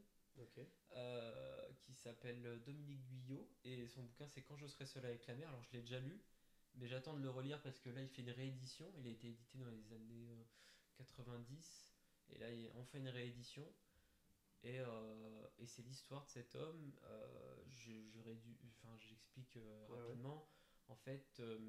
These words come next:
Speaker 2: il a, d'ailleurs, il est, c'est un Français,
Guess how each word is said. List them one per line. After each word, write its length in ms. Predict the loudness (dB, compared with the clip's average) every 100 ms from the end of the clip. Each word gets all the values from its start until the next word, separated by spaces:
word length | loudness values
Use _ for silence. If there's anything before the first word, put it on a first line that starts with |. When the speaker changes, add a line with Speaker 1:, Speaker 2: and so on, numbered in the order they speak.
| -2 -2 -2 -2 -6 -8 -12 -18 -18 -20 -6
Speaker 2:
il 140 | 2 4
a, 260 | 4 4
d'ailleurs, 240 | 2 0 0
il 100 | -2
est, 200 | -4 -4
c'est 120 | -2
un 80 | -2
Français, 540 | -2 -6 -4 2 4